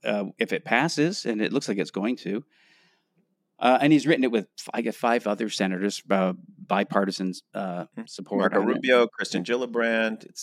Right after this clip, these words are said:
Speaker 2: cetera,
Speaker 1: Yeah.
Speaker 2: and so forth.
Speaker 1: So, and it states, uh, that the, in its cover page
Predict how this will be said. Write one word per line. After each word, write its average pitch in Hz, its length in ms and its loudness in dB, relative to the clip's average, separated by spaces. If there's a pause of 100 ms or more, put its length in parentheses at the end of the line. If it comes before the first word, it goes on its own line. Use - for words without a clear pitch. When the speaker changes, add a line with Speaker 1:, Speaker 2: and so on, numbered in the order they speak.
(280)
Speaker 2:
cetera, 110 320 -2
Speaker 1:
Yeah. 95 40 0
Speaker 2:
and 90 120 -6
so 92 140 -2 (100)
forth. 92 160 -4
Speaker 1:
So, 120 240 2 (160)
and 123 160 2
it 160 160 4
states, - 680 0
uh, 110 580 0 (760)
that 104 500 0
the, 107 200 -14 (260)
in 135 140 -2
its 135 140 -2
cover 147 320 0
page 82 500 -6